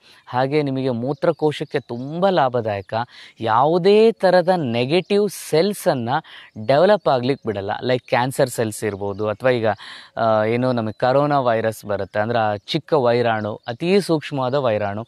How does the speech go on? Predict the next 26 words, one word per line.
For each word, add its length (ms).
ಈ 240
ಎಲ್ಲ 340
ಜೀವಕೋಶಗಳು 1000
ಅಥವಾ 240
ವೈರಾಣುಗಳು 680
ಎಷ್ಟು 400
ಸೂಕ್ಷ್ಮ 420
ಇರ್ತವೆ 400
ಅಂದ್ರೆ 520
ಒಂದು 400
ಸೂಜಿ 680
ತುದಿಯಲ್ಲಿ 640
ಸುಮಾರು 640
ವರ್ಸ್ಟ್ 540
ಅಂತ 200
ಹೇಳಿದ್ರು 460
ಎಂಟರಿಂದ 560
ಹತ್ತು 420
ಲಕ್ಷ 360
ಈ 260
ವೈರಾಣುಗಳು 840
ಕೂರ್ಲಿಕ್ಕೆ 560
ಸಾಧ್ಯ. 360
ಚೆನ್ನಾಗಿ 300
ಅರ್ಥ 180
ಮಾಡ್ಕೊಳ್ಳಿ. 500